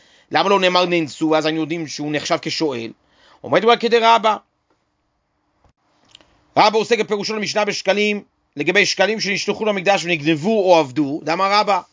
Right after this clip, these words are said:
כשהזכיר המשנה שהשקלים נגנבו או עבדו, אין הכוונה דווקא לנזק של גניבה ואבדה, ששומר שכר חייב עליו, אלא מדובר נגנבו בליסטים מזוין,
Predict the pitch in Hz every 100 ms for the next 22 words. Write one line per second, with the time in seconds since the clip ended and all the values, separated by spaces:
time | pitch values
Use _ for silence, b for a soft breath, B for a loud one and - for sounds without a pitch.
0 | _ _ _ _ - 156 151 240 214 202
1 | - 202 170 - 180 196 165 156 175 190
2 | 156 135 139 170 233 220 208 196 196 190
3 | 165 175 165 - 131 156 156 139 127 123
4 | 131 151 b b b - 151 156 170 170
5 | - - 170 160 156 151 139 123 139 -
6 | _ _ _ - 147 160 156 147 208 247
7 | 208 160 196 269 233 214 - 262 240 190
8 | 208 196